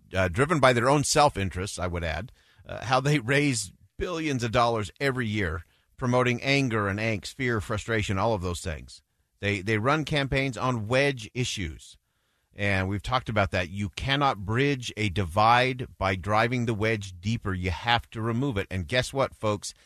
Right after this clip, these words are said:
That takes leadership. That has, you have to have someone who's willing to do that and who has the capacity to do that. And sadly, that's been, uh, lacking a lot in our country.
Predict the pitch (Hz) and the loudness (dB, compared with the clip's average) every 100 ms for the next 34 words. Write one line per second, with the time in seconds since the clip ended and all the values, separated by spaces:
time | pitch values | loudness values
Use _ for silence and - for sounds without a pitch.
0 | _ _ 110 113 - _ - 127 117 - | _ _ 2 2 0 _ -8 -2 -2 -2
1 | - - 98 113 110 101 101 82 - _ | -10 -12 -4 0 0 0 -2 -4 -8 _
2 | _ - _ 113 117 - 120 117 - - | _ -20 _ 2 2 2 0 -2 -4 -12
3 | _ _ _ _ - 107 123 123 123 127 | _ _ _ _ -4 0 0 0 0 0
4 | - 139 135 110 113 101 131 139 120 98 | 0 -2 0 0 -2 0 0 0 -2 -2
5 | 127 131 104 123 147 131 143 - - 160 | 0 2 2 0 0 0 -6 -6 -4 -2
6 | 190 - 101 76 73 _ _ _ _ - | -2 0 -2 -4 -8 _ _ _ _ -8
7 | 78 90 78 69 - _ _ _ _ _ | -6 -6 -6 -10 -16 _ _ _ _ _
8 | _ _ - 101 95 127 131 123 117 110 | _ _ -4 -2 0 2 2 2 -2 -2
9 | 120 107 101 92 120 131 113 98 90 85 | -2 0 -2 0 2 0 0 -2 -2 -4
10 | - 95 82 80 - 85 80 - | -6 -8 -6 -8 -10 -12 -12 -14